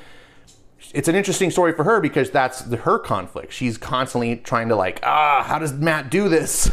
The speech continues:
<laughs> You know? Um, and then she's fighting Bullseye. It's an interesting story. But she's only in about twenty-five percent of the story. Every issue has a little bit of her, but seventy-five percent of the books are about Matt.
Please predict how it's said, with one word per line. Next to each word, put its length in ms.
<laughs> 100
You 80
know? 360
Um, 420
and 100
then 220
she's 200
fighting 260
Bullseye. 320
It's 120
an 40
interesting 240
story. 340
But 100
she's 160
only 220
in 140
about 500
twenty-five 540
percent 300
of 60
the 60
story. 420
Every 240
issue 320
has 220
a 160
little 180
bit 120
of 100
her, 240
but 280
seventy-five 480
percent 220
of 60
the 60
books 280
are 40
about 280
Matt. 340